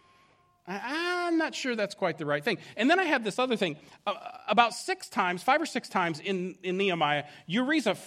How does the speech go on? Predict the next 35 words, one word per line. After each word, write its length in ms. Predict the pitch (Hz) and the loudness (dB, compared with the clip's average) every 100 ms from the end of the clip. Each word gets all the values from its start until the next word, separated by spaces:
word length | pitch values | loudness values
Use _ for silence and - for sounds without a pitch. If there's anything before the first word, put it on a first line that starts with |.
| - | -8
you 160 | 185 202 | -2 0
read 200 | 302 277 | 2 0
a 20 | |
phrase 420 | - 202 175 151 | 2 2 2 0
something 440 | - 247 240 196 | 2 2 4 0
like 220 | 156 135 - | 2 0 -2
this, 300 | 110 - - - - - | -8 -8 -18 -20 -20 -14
"Remember 580 | 214 190 208 277 370 330 | 4 6 6 4 4 4
me 200 | 196 233 | 4 2
for 160 | - 160 | 2 0
this, 280 | 156 214 - | 2 0 0
my 200 | 135 113 | 0 2
God, 360 | 117 117 202 - - - - | 2 2 0 -4 -20 -20 -6
and 160 | 165 170 | -2 2
do 120 | 277 | 4
not 240 | 320 208 | 6 4
blot 260 | 180 220 226 | 2 4 6
out 240 | 196 139 | 6 6
what 140 | 185 196 | 6 6
I 40 | |
have 120 | 175 | 4
so 160 | - 151 | 0 -2
faithfully 520 | - 226 254 - 254 | 0 0 0 0 0
done 220 | 185 147 | 0 -2
for 120 | 127 | -2
the 80 | 139 | -4
house 300 | 123 196 214 | 2 2 2
of 100 | 214 | -2
my 140 | 185 147 | -2 0
God 260 | 135 135 | 0 -2
and 160 | 127 135 | -4 -8
its 120 | 123 | -8
services." 600 | 156 113 104 - - - _ - - _ _ _ _ _ _ - _ - | -8 -8 -10 -20 -20 -20 _ -20 -20 _ _ _ _ _ _ -20 _ -6
I 80 | |
mean, 180 | 349 349 | -2 -2